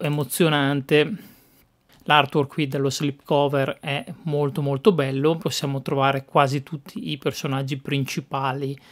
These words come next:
della serie anime ed è un artwork secondo me pazzesco.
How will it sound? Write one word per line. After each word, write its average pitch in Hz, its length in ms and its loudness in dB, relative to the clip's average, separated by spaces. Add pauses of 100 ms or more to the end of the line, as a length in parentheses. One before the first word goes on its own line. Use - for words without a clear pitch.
(300)
della 135 300 0
serie 135 600 0
anime 151 580 0 (480)
ed 151 240 -2
è 127 60 0
un 131 160 0
artwork 123 440 -2
secondo 131 300 -2
me 123 200 -6
pazzesco. - 880 -4